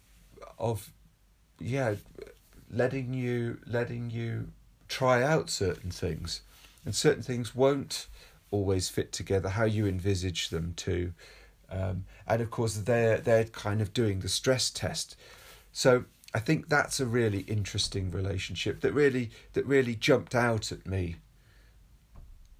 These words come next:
in this situation of, of, of running this evolving scenario for the two different groups. Because I think fundamentally,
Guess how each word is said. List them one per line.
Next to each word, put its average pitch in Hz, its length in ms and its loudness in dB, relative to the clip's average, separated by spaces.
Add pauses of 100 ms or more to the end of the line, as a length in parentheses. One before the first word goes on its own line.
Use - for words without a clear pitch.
(120)
in 123 160 4
this 104 180 2
situation 98 680 0
of, 90 260 -6
of, - 440 -8 (180)
of 92 160 -6
running 98 520 0 (1200)
this - 320 -2
evolving 92 580 0
scenario 87 600 -2
for - 160 -6
the - 100 -4
two 95 240 -4
different 87 420 -6
groups. 95 320 -4 (220)
Because 135 260 0
I 160 60 2
think 160 240 -2
fundamentally, 139 960 0